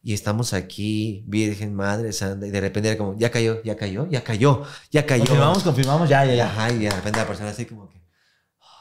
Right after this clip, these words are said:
Speaker 2: Soy yo.
Speaker 1: ajá, y de repente, güey, me sorprendía porque era así como de que, "Madre, ¿estás aquí?".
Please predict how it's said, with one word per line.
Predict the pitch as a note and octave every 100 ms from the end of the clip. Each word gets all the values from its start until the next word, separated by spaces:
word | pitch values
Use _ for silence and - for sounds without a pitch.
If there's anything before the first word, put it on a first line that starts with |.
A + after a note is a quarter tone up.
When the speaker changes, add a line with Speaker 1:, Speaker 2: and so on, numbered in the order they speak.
| _ _ _ _ _ _ _
Speaker 2:
Soy | D3 C#3+
yo. | A#2+ B2 - - -
Speaker 1:
ajá, | A2 G#2+ B2+ F3 D#3+
y | -
de | G#2
repente, | G#2+ G#2+ A2+ A2+
güey, | G#2+ G#2 A2 -
me | G2 G#2+
sorprendía | - G2 F#2 F2 G2+ F#2 F#2 E3 D#3+
porque | B2 C#3+
era | C#3
así | D3
como | C#3+ C#3+ B2
de | G#2+
que, | - G#2+ F2 - _ _ _ _ -
"Madre, | A#2+ C#3 C#3+ C#3
¿estás | A2+ C#3 D3
aquí?". | C3+ - D#3 F#3 -